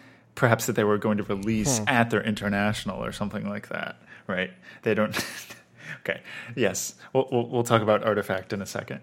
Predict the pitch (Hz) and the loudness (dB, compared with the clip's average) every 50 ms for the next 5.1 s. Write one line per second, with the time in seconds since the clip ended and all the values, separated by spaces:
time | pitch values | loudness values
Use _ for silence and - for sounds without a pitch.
0 | - - - - - - - - - _ _ _ _ _ _ _ _ _ - - | -16 -20 -20 -20 -20 -20 -20 -20 -20 _ _ _ _ _ _ _ _ _ -6 -4
1 | 185 175 175 - - - - 349 339 320 - 262 - - - - 160 139 113 107 | 0 0 0 0 0 -2 0 0 0 0 0 -6 -8 -8 -8 -6 -2 -2 -2 -2
2 | 104 - - - - - - 156 - - 175 175 165 160 160 - 147 123 - 131 | -2 -8 -16 -18 -16 -8 -8 -6 -4 0 0 2 2 2 0 0 -2 -2 0 2
3 | 117 113 113 117 104 101 101 95 - - - - - 104 98 98 98 95 95 95 | 2 2 4 2 2 2 2 0 -4 -10 -8 0 0 2 2 4 2 2 0 -2
4 | - - - _ _ _ _ _ _ _ _ - - - _ - _ - - - | -4 -12 -20 _ _ _ _ _ _ _ _ -20 -20 -20 _ -20 _ -12 -2 2
5 | 160 160 | 2 2